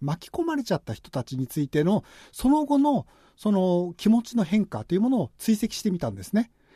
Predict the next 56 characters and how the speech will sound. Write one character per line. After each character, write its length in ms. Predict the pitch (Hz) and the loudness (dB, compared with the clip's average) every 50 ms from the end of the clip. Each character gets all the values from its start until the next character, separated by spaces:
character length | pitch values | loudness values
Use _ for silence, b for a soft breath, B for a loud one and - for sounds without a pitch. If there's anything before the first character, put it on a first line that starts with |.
| b b b b | b b b b
で、 100 | - 220 | 0 2
そ 100 | - 285 | 4 4
の 120 | 294 294 | 4 4
結 140 | - 294 277 | 4 0 0
果 140 | - 254 220 | 4 4 4
分 120 | 196 196 | 6 4
か 120 | - - 269 | 2 2 0
っ 60 | - _ | 0 _
た 120 | - 143 | -2 -2
こ 120 | - - - | -2 -2 -4
と 160 | - 127 110 | -2 -2 0
は、 240 | 131 156 143 117 - b b b b b | 2 2 2 0 -2 b b b b b
交 180 | - 240 254 | -2 -2 -2
通 160 | 233 - - - | -2 -2 -6 -6
事 120 | - 254 | -4 -4
故 100 | 226 220 | -2 -4
っ 40 | 175 | -6
て 80 | - | -6
非 160 | 123 - 160 160 | -6 -6 -4 -2
常 160 | 190 262 285 | 0 2 2
に 80 | 277 202 | 2 0
不 100 | - - | 0 -4
幸 220 | - 277 285 247 | -6 -2 -2 0
な 100 | 190 143 | 0 -2
こ 120 | - - 131 | -4 -6 -6
と 160 | - 110 107 | -6 -4 -2
で、 240 | 110 123 117 104 - b b b b | -2 -2 -2 -4 -6 b b b b
事 140 | 156 185 240 | 0 0 0
故 160 | - 349 269 | 2 2 2
の 140 | 214 196 - - | 2 2 2 0
直 240 | - - - 247 214 | -4 -4 -2 -2 -2
後 140 | 190 190 214 | 0 2 2
は 180 | 247 226 - - _ | 2 0 -2 -4 _
や 100 | - 170 | -6 -4
っ 20 | - | -4
ぱ 80 | - | -4
り 60 | 156 | -4
そ 120 | - - 156 | -4 -4 -4
の 60 | 160 | -4
人 140 | 156 - 147 | -4 -4 -4
た 40 | 127 | -6
ち 60 | - | -6
は 80 | 104 | -8
非 140 | - - 151 | -10 -8 -4
常 140 | 156 175 185 | -2 -2 -2
に 80 | 185 160 | -2 -2
自 140 | 135 139 | -4 -4
分 100 | 131 147 | -6 -6
は 60 | 147 127 | -8 -8
つ 140 | - - | -4 -4
い 60 | 151 127 | -4 -4
て 80 | 123 | -4
な 120 | 117 120 113 | -4 -4 -6
い 40 | 113 | -6
と 80 | - | -8
か、 160 | - - 104 | -12 -12 -14